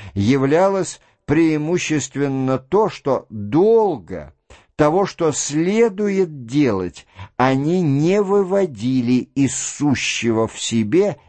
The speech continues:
и для себя понятия о предмете,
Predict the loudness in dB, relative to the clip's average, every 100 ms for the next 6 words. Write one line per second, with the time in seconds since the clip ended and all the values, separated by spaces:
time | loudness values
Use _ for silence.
0 | _ 0 0 0 0 0 0 -2 -2 2
1 | 0 0 _ _ -2 0 0 0 0 -2
2 | -4 -2 -2 -4 -6 -6 -2 -2 0 0
3 | 2 0 -2 -4